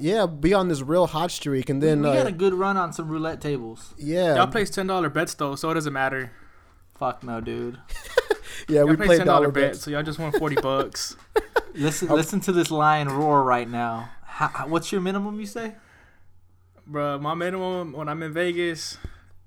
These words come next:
Speaker 3: it's probably gonna be a hundred bucks.
Speaker 2: He's a
Speaker 1: Yeah.
Speaker 2: goddamn bullshitter.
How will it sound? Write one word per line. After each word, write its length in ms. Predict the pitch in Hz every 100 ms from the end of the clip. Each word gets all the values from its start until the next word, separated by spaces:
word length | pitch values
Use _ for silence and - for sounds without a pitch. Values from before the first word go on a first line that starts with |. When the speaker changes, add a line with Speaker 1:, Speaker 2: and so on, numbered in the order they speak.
| - -
Speaker 3:
it's 120 | -
probably 320 | - 294 240
gonna 140 | 196 180
be 80 |
a 100 | 170
hundred 260 | 151 160 131
bucks. 640 | 135 120 101 - - - - - _ - - - -
Speaker 2:
He's 100 | 156
a 340 | 415 494 523 539 523
Speaker 1:
Yeah. 200 | 508 508
Speaker 2:
goddamn 460 | 523 508 101 98 98 -
bullshitter. 800 | 143 139 127 - 131 113 107 104